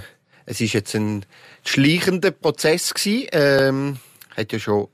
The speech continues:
sehr lang nur noch ganz, ganz selten gespielt. Jetzt seit einem Jahr gar nicht mehr.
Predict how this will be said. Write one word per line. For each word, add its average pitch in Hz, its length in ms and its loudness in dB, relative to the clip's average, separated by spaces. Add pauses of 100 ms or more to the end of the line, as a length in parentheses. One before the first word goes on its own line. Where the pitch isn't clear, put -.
sehr 143 380 2
lang 147 400 0
nur 151 160 2
noch 147 240 2 (100)
ganz, 131 300 -2
ganz 117 240 -4
selten 120 320 0
gespielt. 156 400 -4
Jetzt 127 240 -4
seit 123 200 -4
einem 117 120 -2
Jahr 110 200 4
gar 113 300 2
nicht 151 180 -2
mehr. 165 220 0